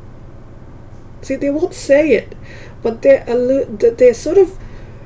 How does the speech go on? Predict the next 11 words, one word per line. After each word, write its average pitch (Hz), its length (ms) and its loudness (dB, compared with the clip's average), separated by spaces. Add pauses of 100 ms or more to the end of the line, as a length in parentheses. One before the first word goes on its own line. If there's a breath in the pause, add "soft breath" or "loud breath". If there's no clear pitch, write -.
(120)
without 330 400 0
explicitly 262 1040 -2
saying 247 520 -2
it, 285 180 -6
what 226 220 -4
they 269 100 4
s-, - 320 -2
what 240 380 -4
they 269 100 2
actually 302 680 -6
are, 240 260 -6